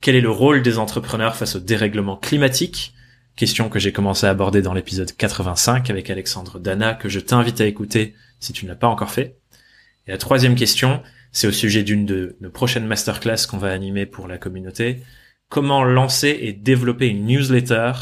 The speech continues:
pour son entreprise ? Et d'ailleurs, pourquoi c'est intéressant d'avoir une newsletter pour son entreprise ?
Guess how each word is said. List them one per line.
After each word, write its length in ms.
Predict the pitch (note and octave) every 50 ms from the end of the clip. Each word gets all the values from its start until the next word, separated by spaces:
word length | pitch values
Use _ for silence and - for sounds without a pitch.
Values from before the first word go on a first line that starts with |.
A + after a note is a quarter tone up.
| - -
pour 160 | - B2 B2
son 180 | - A#2+ A2+ G#2+
entreprise ? 680 | G#2 G#2 - G#2 - - - B2 B2+ C#3 C3 B2+ -
Et 100 | B2+ A#2
d'ailleurs, 520 | G#2 A#2 A2 G#2+ A2 A2+ B2 B2+ B2+ - - - _ _ _ _ _ _ _ _
pourquoi 380 | - B2+ B2+ - - B2 A#2+
c'est 160 | A#2+ - - G#2
intéressant 680 | G2+ - - F#2+ F#2+ F#2 - - G#2+ G#2 G#2 - _ _ _ _ _ _ -
d'avoir 200 | G2 F#2+ G2+ F#2
une 100 | F#2 G2
newsletter 400 | A2 A2 G#2+ G#2 G2+ A2 A2+ A2 -
pour 120 | - G2+ -
son 120 | - F#2+
entreprise ? 540 | F#2+ F2+ - - - _ - - - -